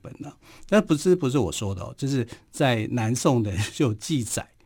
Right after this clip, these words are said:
啊，就有相关的一个记载。南宋有一个诗人叫胡仲公，他有一首就叫做《睡猫》的诗。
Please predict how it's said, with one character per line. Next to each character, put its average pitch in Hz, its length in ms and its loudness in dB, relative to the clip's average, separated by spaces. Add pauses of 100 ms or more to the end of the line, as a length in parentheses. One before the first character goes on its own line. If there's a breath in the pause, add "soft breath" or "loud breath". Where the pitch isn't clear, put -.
(240)
啊， 76 140 -6
就 139 180 0
有 101 100 0
相 - 380 -2
关 123 180 2
的 110 80 2
一 98 40 -2
个 98 120 -4
记 110 160 -6
载。 - 160 -10 (440 soft breath)
南 143 180 4
宋 170 180 6
有 131 140 6
一 123 40 2
个 117 100 2
诗 135 200 0
人 107 140 0
叫 123 180 -2
胡 110 320 -6
仲 123 300 2
公， 131 300 2 (640)
他 214 180 4
有 143 200 6
一 170 80 6
首 98 360 -2 (380)
就 175 160 0
叫 151 220 2
做 151 100 4
《睡 143 420 4
猫》 117 360 2 (120)
的 101 140 -2
诗。 95 380 -4